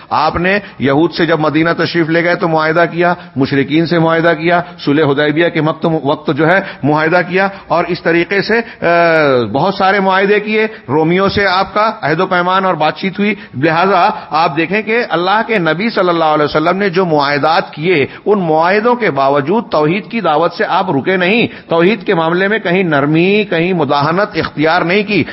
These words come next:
بلکہ اس کا نتیجہ کیا ہوا کہ دعوت کو فروغ ملا۔ صحابہ کرام اور توحید کی دعوت کے لیے راستے کھلے، جہاں سے معاہدے ہوئے تھے ان ملکوں میں جا کر توحید کی کھلی دعوت دی گئی۔ نتیجہ کیا نکلا کہ آپ کی حیات طیبہ کے آخری ایام میں وہ منظر سامنے آیا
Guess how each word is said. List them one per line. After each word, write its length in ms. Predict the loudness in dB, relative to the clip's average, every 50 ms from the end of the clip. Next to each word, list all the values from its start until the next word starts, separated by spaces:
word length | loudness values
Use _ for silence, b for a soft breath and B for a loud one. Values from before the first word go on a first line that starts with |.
| B B
بلکہ 320 | 0 0 0 2 0 0 0
اس 140 | 0 -2 0
کا 120 | 0 0
نتیجہ 340 | 0 0 -2 -2 -2 0 0 -2 0
کیا 160 | 0 0 2
ہوا 240 | 2 2 2 2 2 0 B B B
کہ 100 | -2 -2
دعوت 380 | 0 0 0 0 0 -2 0
کو 80 | -2 -2
فروغ 400 | 0 0 0 2 2 2 2 2
ملا۔ 260 | 2 2 2 2 2 0 B B -6
صحابہ 380 | -4 -2 0 0 0 0 -2 -2
کرام 320 | 0 -2 -2 0 0 0
اور 80 | -2 -2
توحید 380 | -2 0 0 2 2 0 -2
کی 120 | -4 -4 -2
دعوت 340 | 0 0 2 0 0 0 -2
کے 80 | -2
لیے 140 | 0 2 2
راستے 420 | 2 2 0 0 -2 0 0 0
کھلے، 320 | 0 0 2 2 2 2 0 B B B -4 -2
جہاں 220 | 0 0 0 0
سے 160 | 0 0 -2
معاہدے 360 | 0 0 0 0 0 0 0
ہوئے 240 | 2 2 2 2 2
تھے 180 | 2 0 0 -2 -2 B B
ان 160 | -2 -2 -2 0
ملکوں 280 | 0 0 0 0 0 0
میں 100 | 0 0
جا 180 | 0 2 0 2
کر 160 | 2 0 0
توحید 360 | 2 2 2 2 2 2 0
کی 120 | -2 -4
کھلی 240 | -2 0 2 2 2
دعوت 380 | 2 2 2 2 2 0 0 0
دی 120 | 0 2
گئی۔ 180 | 2 2 2 0 B B B
نتیجہ 320 | -4 -4 -2 -2 -2 0 0 0 0
کیا 140 | 0 -2 0
نکلا 300 | -2 -2 -2 -2 -2 -2
کہ 140 | 0 -2 -2
آپ 280 | 0 0 0 0 0 -2
کی 80 | -6
حیات 340 | -6 -2 -2 -2 0 -2 0
طیبہ 540 | -2 -2 -2 0 -2 0 0 0 0 0 0
کے 120 | 0 0
آخری 400 | -2 0 0 -2 0 0 0 2
ایام 380 | 2 2 2 2 2 2 2 0
میں 140 | 0 -2 -2 B B B -2
وہ 100 | -2 0
منظر 300 | 2 0 0 2 0 0
سامنے 320 | 0 -2 -2 -2 -2 -2 0
آیا 260 | 2 2 2 2